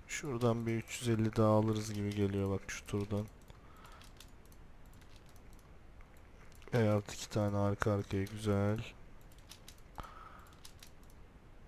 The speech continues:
Üç yüz elli dedik abi. Çağıracaksın ya. İtemi isteyeceksin. Şuraya bak, K C'ye boğulduk. Güzel güzel.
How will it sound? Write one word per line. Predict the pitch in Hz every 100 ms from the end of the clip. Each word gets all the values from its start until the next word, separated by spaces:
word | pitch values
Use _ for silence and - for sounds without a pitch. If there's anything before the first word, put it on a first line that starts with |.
| - - - - - 175
Üç | 147 - 123
yüz |
elli | 107 110 117
dedik | 113 113 -
abi. | 104 104 104 98 95 - - -
Çağıracaksın | - 107 101 104 117 120
ya. | 110 101
İtemi | 107 110 113 120
isteyeceksin. | 120 - 113 113 120 98 - - - - - - - - - - - - - - - - - - - - - - - - - - - - - - - - - - - -
Şuraya | - - 117 123
bak, | 120 -
K | 113 107
C'ye | 107 113 123
boğulduk. | 120 110 107 107 - - - - - - - - - - - - - - - - - - - - - - - - - 120
Güzel | - 113 104
güzel. | 107 107